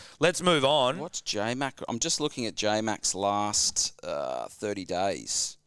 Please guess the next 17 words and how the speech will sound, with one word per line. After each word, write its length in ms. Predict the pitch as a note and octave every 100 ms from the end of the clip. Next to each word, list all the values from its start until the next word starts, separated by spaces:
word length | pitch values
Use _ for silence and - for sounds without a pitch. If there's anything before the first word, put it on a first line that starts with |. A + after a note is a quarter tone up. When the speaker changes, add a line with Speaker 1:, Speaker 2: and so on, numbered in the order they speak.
| _ _ _
Speaker 2:
Sixty-eight 540 | - - C3+ C3 A2+ -
rides. 340 | G2+ G2+ G2+
He's 80 | G#2+
only 160 | C#3+ F#3+
had 160 | E3+
fourteen 400 | - D#3+ D#3+ B2+
winners, 400 | A#2+ B2+ C3+ -
uh, 840 | - G#2+ G#2+ G2+ F#2+ D#2+ B1+ A#1+ C2
so 320 | - - G#2+
he's 180 | G#2 -
winning 280 | C#3 D3 B2
about 240 | A2 G#2+
one 120 | A2
in 60 | A2
every 280 | G2+ F#2+ F#2+
five 360 | - G2+ G2
races. 680 | F#2 F#2+ F#2+ F#2+ F2+ - -